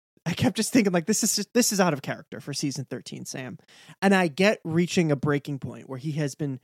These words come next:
tried so hard to stay motivated, to, to get Jack moving, to save Mary, to do all these things. He's kept Dean afloat for a lot of this. And of course, at a certain point, that bubble can burst and it all can come crashing down. You just can't do it anymore. But the way that they handle it here, I was just like,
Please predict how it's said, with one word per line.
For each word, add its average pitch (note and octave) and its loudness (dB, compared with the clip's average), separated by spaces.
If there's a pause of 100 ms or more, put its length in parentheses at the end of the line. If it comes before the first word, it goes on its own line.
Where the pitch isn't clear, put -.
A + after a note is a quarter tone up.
(340)
tried D#3 0
so F3+ 4
hard D#3 4
to D3+ -2
stay D#3 2
motivated, C3 -2 (320)
to, C3 -6
to C#3+ -10
get C3+ -10
Jack C#3 -6
moving, C#3 -2
to C#3+ -8
save C#3 -4
Mary, C3+ -4
to C3 -14
do C#3+ -2
all C#3 0
these C3 -6
things. C#3 -6
He's D3 -8
kept - 2
Dean D3+ 4
afloat C#3 0
for C#3 -4
a C3+ 2
lot B2+ -4
of B2 -8
this. B2+ -10 (440)
And D#3 -2 (480)
of D#3 -8
course, G3+ 2
at F3 -6
a D#3 -6
certain E3+ 0
point, E3+ 0
that C#3+ -2
bubble C#3+ 0
can C#3+ -6
burst C3+ -6
and C3+ -6
it C3 -6
all C3+ 0
can C#3+ -6
come C3+ -4
crashing C3+ -8
down. C3 -8 (260)
You C#3+ -8
just C3+ -8
can't C#3+ 0
do C#3+ 4
it C3+ 2
anymore. B2+ -4 (320)
But F#3 0
the F3+ 2
way G#3+ 6
that A3 0
they F#3 0
handle E3 2
it C3 -4
here, D3 2
I C3+ 0
was C3+ -4
just D3 -4
like, D3+ -4